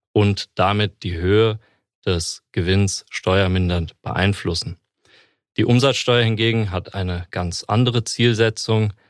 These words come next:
Sie zielt darauf ab, den Letztverbrauch zu besteuern und richtet sich dabei in der Regel nach vereinbarten Entgelten. Wo und wie Gewinne versteuert werden, ist also aus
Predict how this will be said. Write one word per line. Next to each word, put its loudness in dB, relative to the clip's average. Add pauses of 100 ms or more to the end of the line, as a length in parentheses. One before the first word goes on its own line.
(220)
Sie -6
zielt -2
darauf 0
ab, -4
den -2
Letztverbrauch -2
zu -4
besteuern 0
und -8
richtet -4
sich -8
dabei 0 (200)
in 2
der 2
Regel 0 (440)
nach -2
vereinbarten -2 (100)
Entgelten. -4 (420)
Wo 4
und -8
wie 0
Gewinne 2
versteuert 0
werden, -2 (340)
ist -4
also 0
aus -4